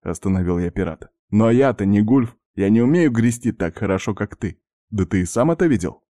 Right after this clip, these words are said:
"Это ерунда, Макс", — отмахнулся Дерек. "Я тебя научу". "За два дня? Там ничего сложного. Нужно только правильно держать весло и поспевать за мной".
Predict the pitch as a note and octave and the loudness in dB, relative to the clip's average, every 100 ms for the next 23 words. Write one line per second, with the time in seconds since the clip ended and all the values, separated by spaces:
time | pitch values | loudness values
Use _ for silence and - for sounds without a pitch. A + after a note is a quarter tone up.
0 | _ _ _ _ _ - D#4+ D#3 - A#2 | _ _ _ _ _ -6 -2 -2 0 2
1 | A2+ G#2+ G2+ G#2+ A#2 A2 G#2+ F#2 D#2 - | 4 4 4 4 4 4 4 0 -4 -16
2 | - _ G2 F#2 F#2+ F2+ F#2 E2+ E2+ F#2 | -20 _ -8 -4 -4 -4 -4 -6 -6 -6
3 | F#2 F2 D#2 - _ _ - - B2+ G#2+ | -4 -6 -6 -12 _ _ -8 -2 -2 -2
4 | - C3+ B2+ A#2+ B2 A#2 A#2 - F2 _ | -4 0 2 2 2 2 -2 -6 -10 _
5 | _ _ _ _ - E2+ F#2 F#2 F#2+ G2+ | _ _ _ _ -10 -4 0 2 2 2
6 | B2+ B2+ _ _ _ _ - F#3+ E3+ E3+ | 0 -2 _ _ _ _ -6 -2 0 0
7 | D#3 F3 D#3+ F3 F3+ C#3+ G2+ D2+ - _ | 0 0 0 2 2 2 0 -4 -12 _
8 | _ F2+ F#2+ G2 A2+ G2 - A2+ A#2+ G2+ | _ -8 -4 -4 -4 -6 -4 2 2 4
9 | F#2 F#2 F#2+ G2+ G2 G2 A#2+ A#2 F#2+ G2+ | 0 0 0 0 0 -2 2 2 2 -4
10 | - G#2+ G2+ F#2 G2+ G2+ E2+ | -2 2 2 2 2 0 -2